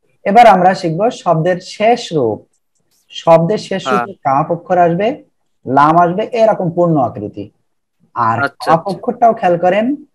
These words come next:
Speaker 1: ওই রকমই আসবে, কিন্তু দেখেন একটু মনোযোগ দিয়ে দেখবেন এটা। অনেক সময় এরকমও আসতে পারে, আবার অনেক সময় এখানে একটা এরকমও দিয়ে দিতে পারে, ঠিক আছে? ওকে,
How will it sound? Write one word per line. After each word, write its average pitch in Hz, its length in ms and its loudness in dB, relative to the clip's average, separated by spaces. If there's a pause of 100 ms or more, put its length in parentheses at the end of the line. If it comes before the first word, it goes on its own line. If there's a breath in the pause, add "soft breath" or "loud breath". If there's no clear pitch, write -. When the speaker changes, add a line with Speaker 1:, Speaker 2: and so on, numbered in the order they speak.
(1200)
Speaker 1:
ওই 196 160 0
রকমই 233 300 2 (100)
আসবে, 156 200 0 (160)
কিন্তু 160 200 -6 (100)
দেখেন 123 260 -2
একটু - 200 -8
মনোযোগ 196 340 -2
দিয়ে 120 180 0
দেখবেন 101 300 -6
এটা। 101 160 -12 (1200)
অনেক 175 200 0 (100)
সময় 185 280 4 (320)
এরকমও 185 440 2
আসতে 208 280 -6
পারে, 226 180 6 (260)
আবার 156 240 -2
অনেক 156 220 -4
সময় 190 240 -4
এখানে 175 320 -2
একটা 226 160 -4 (200)
এরকমও 165 440 0
দিয়ে 123 140 0
দিতে 101 320 -8
পারে, 98 160 -8 (1160)
ঠিক 208 160 2
আছে? 254 140 -6 (640)
ওকে, 107 220 -6